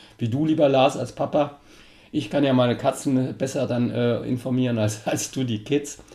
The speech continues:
Äh, natürlich, äh, ist da auch ein Interesse da, aber was auch bei den, äh, und es ist auch logisch und es ist auch nicht verwerflich, bei den Podcasts der F A Z rauskam,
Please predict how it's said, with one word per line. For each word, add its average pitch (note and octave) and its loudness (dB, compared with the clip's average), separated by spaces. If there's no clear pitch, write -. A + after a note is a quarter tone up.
Äh, - -2
natürlich, F3 2
äh, D3+ 6
ist D#3 0
da E3 6
auch C#3+ 4
ein D3 -2
Interesse B2+ 0
da, E3 2
aber C3 6
was C#3+ 2
auch F3+ 4
bei D#3 6
den, D3+ 6
äh, A#2+ -6
und C3+ -2
es B2+ -4
ist - -4
auch B2 0
logisch C#3 6
und B2 0
es B2+ -2
ist - -4
auch C3+ 0
nicht C#3+ -2
verwerflich, C3+ 2
bei B2+ 4
den B2+ 2
Podcasts C3+ -2
der A2 -2
F A2+ -6
A A2+ -6
Z C3 -4
rauskam, B2 0